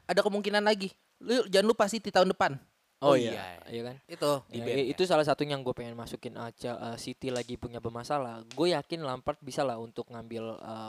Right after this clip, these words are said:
Speaker 2: pos, satu pos di Liga Champions bisa. Terlepas dari itu semua, main atau tidaknya Chelsea di Champions itu menjadi sebuah tol-, nggak lagi tolak ukurnya
Speaker 3: Oke.
Speaker 2: Werner. Karena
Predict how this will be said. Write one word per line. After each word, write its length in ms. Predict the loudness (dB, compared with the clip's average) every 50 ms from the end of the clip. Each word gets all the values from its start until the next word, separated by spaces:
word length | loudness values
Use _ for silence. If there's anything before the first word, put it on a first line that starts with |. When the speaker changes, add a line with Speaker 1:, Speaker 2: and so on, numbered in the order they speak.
| -12 _ _
Speaker 2:
pos, 400 | _ -4 -4 -4 -6 -10 -10 -10
satu 240 | -12 -10 _ -12 -10
pos 240 | _ -4 -4 -4 _
di 240 | -12 -12 -10 -10 -10
Liga 160 | -8 -10 -10
Champions 400 | -8 -8 -8 -8 -8 -10 -10 -14
bisa. 240 | -12 -14 -12 -12 -14 -14 _ -20 -20 _ _
Terlepas 320 | -2 -2 0 0 0 0
dari 160 | 0 -2 -2 -2
itu 160 | _ -8 -8
semua, 240 | -4 -2 -2 -2 -2
main 240 | -4 -6 -8 -10
atau 240 | -10 -10 -10 -10 -12
tidaknya 400 | -12 -6 -4 -4 -4 -4 -4 -6
Chelsea 320 | _ -2 -4 -4 -4 -8 -10
di 240 | -8 -8 -8 -4
Champions 400 | _ -2 -2 -2 -2 -6 -8 -6
itu 160 | -6 -4 -2 -2
menjadi 460 | -2 -2 0 0 0 0 0 -6 -8 -8
sebuah 320 | -8 -10 -10 -6 -4 -4 -4
tol-, 240 | -4 -6 -6 -6 -8
nggak 280 | -14 -12 -10 -10 -8 -4
lagi 240 | -6 -6 -6 -6 -8
tolak 180 | -8 -8 -8 -10
ukurnya 380 | -12 -10 -8 -8 -8 -8 -10 -8
Speaker 3:
Oke. 140 | -4 -4 -4
Speaker 2:
Werner. 240 | -4 -4 -8 -16
Karena 260 | _ -12 -10 -8 -8